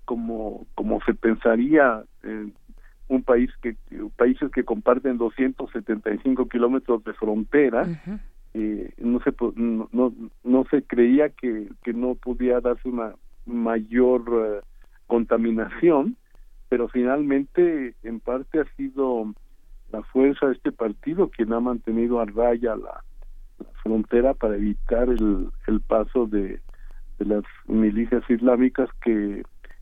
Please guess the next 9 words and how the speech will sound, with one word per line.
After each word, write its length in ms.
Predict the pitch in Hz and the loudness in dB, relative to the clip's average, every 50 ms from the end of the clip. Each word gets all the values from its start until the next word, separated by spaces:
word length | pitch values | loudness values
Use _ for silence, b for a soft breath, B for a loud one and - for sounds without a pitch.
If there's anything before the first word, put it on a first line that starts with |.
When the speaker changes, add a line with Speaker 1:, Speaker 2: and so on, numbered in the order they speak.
| - - - | -16 -12 -8
Speaker 1:
eh, 440 | - 98 98 95 98 98 95 - - - - - - - - - - - - - - - - - - - | -8 -6 -6 -4 -4 -6 -6 -8 -8 -10 -12 -12 -10 -10 -10 -10 -10 -12 -16 -18 -18 -18 -18 -18 -12 -6
es 160 | - 131 - 123 | -4 0 0 0
así 280 | 110 - - - 123 | 0 0 2 2 4
de 180 | 113 113 104 104 | 4 4 2 4
corte 520 | - 113 113 113 - - 113 110 101 104 107 | 4 4 2 4 4 2 2 2 2 0 2
muy 220 | 110 120 123 113 | 2 4 4 4
terrorista 640 | - - 123 127 135 139 131 127 120 - - 160 156 | 4 2 4 4 4 4 4 2 0 0 0 0 0
que, 440 | - - - 117 107 104 107 104 - - - - - - - - - - - - - - - | 0 -2 -6 -4 -4 -4 -4 -6 -8 -12 -14 -16 -16 -16 -16 -14 -14 -14 -12 -12 -10 -6 -4
que, 400 | 110 110 107 104 101 101 98 | -4 -4 -2 -4 -4 -6 -8